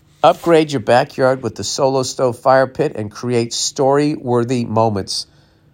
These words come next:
without the fireside fumes. I made, it's amazing people get stories out of that. I just remember sitting around a fire getting hammered.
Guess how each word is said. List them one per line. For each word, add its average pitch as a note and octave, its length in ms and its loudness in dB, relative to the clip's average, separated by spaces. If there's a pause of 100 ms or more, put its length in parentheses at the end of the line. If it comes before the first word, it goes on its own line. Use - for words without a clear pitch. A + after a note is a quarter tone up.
(160)
without A#2+ 400 2
the A#2 80 -2
fireside A#2 760 0
fumes. B2 560 -4 (2000)
I A3 100 2
made, C#4+ 200 0
it's - 100 -8
amazing B2 400 0
people A2+ 200 0
get G#2 160 0
stories B2+ 540 4
out F2 140 4
of E2 60 0
that. E2 140 0
I C#3 160 4
just - 400 -10
remember C3+ 220 -4
sitting - 260 -4
around A#2 180 2
a F#2+ 40 -2
fire B2 340 0
getting G2 240 -4
hammered. G#2 400 -6